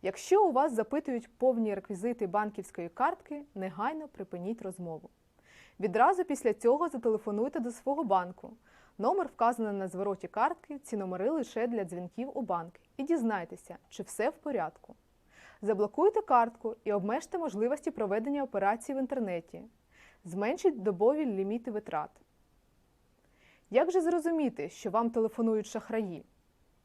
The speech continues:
Дзвонять із невідомого номеру. У розмові вас постійно кваплять.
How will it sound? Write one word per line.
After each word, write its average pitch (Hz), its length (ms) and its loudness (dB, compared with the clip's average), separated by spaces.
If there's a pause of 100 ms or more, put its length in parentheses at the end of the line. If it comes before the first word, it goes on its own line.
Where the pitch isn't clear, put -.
(960)
Дзвонять 226 580 0
із 202 200 -2
невідомого 214 580 0
номеру. 196 500 -4 (640)
У 208 60 4
розмові 220 480 2
вас 339 180 2
постійно 233 480 -2
кваплять. 190 680 2